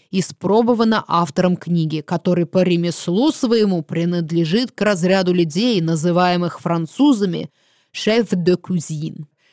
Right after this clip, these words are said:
то есть главою или начальником кухни. Как видите, кроме мастерства приготовления, Игнатий позаимствовал у Карема, своего учителя, еще и чувство собственного достоинства.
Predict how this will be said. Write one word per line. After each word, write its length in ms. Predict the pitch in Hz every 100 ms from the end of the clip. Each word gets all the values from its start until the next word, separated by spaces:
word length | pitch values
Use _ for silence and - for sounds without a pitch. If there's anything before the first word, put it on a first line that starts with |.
| _ _
то 160 | 185 220
есть 320 | 196 175 170
главою 680 | 175 170 165 180 240 190 160
или 320 | 190 196 175
начальником 880 | 165 160 - 175 180 180 - 165
кухни. 540 | 151 160 - - 110 - _ _ _ _ _ _
Как 180 | 214 208
видите, 400 | 349 311 262 233
кроме 280 | 220 226 202
мастерства 640 | 190 - 185 - 202 170
приготовления, 880 | - 185 180 185 185 330 339 285 - 185
Игнатий 600 | 156 180 311 - 294 285
позаимствовал 800 | - 180 165 180 202 - 175 180
у 120 | 202 180
Карема, 500 | 165 208 302 320 349
своего 460 | - 240 247 247 247
учителя, 460 | 240 254 226 233
еще 320 | 202 165 - 262
и 100 | -
чувство 320 | 208 - 185
собственного 540 | - 170 - 180 175
достоинства. 720 | 175 160 170 165 160 - 165